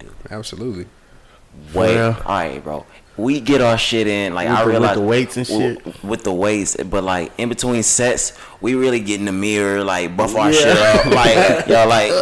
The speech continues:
Speaker 1: I'm really that nigga.
Speaker 3: Yeah.
Speaker 1: <laughs> And then we get back to the next set, they don't stop.
Speaker 2: Yeah.
Speaker 3: Yeah.
Speaker 1: They run, they, they make sure some shit is going the entire workout.
Speaker 2: Yeah.
Speaker 1: I ran one that was, like, ran by a woman, and it was, like, more upbeat.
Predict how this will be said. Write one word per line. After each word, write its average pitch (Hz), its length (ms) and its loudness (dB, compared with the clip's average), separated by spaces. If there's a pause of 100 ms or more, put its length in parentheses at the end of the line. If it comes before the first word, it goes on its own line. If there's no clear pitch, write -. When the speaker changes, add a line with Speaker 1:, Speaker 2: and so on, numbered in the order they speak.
Speaker 1:
I'm 156 240 4
really 151 180 4
that 147 180 8
nigga. 185 640 2
Speaker 3:
Yeah. 135 100 0
Speaker 1:
<laughs> - 40 -4
And 120 100 0
then 131 80 2
we 139 120 2
get 127 180 0
back 120 220 4
to 127 60 -2
the 113 80 0
next 117 280 0
set, 131 320 0 (380)
they 113 120 -2
don't 117 200 2
stop. 120 520 -4
Speaker 2:
Yeah. 101 300 -10
Speaker 3:
Yeah. 90 300 -2 (100)
Speaker 1:
They 117 260 0
run, 110 540 0
they, 113 380 0
they 90 300 -2
make 113 200 0
sure 110 200 -2
some 98 160 -2
shit 113 240 -2
is 98 120 -4
going 98 340 0
the 104 200 -2
entire 110 520 -2
workout. 104 460 -2
Speaker 2:
Yeah. - 60 -18 (140)
Speaker 1:
I 92 140 0
ran 110 520 0
one 107 280 0
that 101 140 0
was, 90 260 -4 (140)
like, 90 320 -4 (240)
ran 98 240 -2
by 92 320 0
a 87 60 0
woman, 113 400 0 (520)
and 92 100 -6
it 95 40 -4
was, 92 160 -6
like, 85 120 -4
more 92 220 -2
upbeat. 104 540 -6